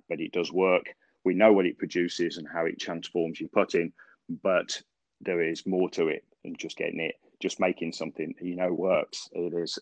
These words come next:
a, a, a bigger challenge than that. So happy to share that. Um, gonna wish everybody, uh, well, I hope you had a good weekend, 'cause of course we're recording Friday for the, uh, the Monday podcast. So hoping that you've had a great weekend,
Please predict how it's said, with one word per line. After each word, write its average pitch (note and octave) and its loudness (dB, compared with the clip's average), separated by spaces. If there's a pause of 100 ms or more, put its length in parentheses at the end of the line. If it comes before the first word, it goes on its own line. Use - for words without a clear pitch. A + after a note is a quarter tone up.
a, E2 -4 (260)
a, E2 -8 (260)
a - -14
bigger - -4
challenge D#2+ 0
than D2 -12
that. C2+ -8 (300)
So F#2+ 6
happy B2 6
to G2 -6
share G#2+ 6
that. G#2 8 (320)
Um, G#2+ 6 (360)
gonna B2+ 0
wish A#2+ 0
everybody, G#2+ 0 (400)
uh, F2+ 2
well, F2 -4
I E2+ -6
hope C#3+ 0
you G2+ 2
had F#2 0
a F2 -6
good E2 -6
weekend, F#2+ -2
'cause F2+ -8
of E2 -4
course F#2 0
we're G#2+ 8
recording F2 2
Friday E2+ 4 (180)
for G#2+ 6
the, - -4
uh, E2+ 4
the F2+ -2
Monday F2 2
podcast. G#2+ 6
So - -2
hoping A2 4
that - -6
you've D2+ -6
had E2+ -2
a D#2+ -4
great E2 0
weekend, F2+ 0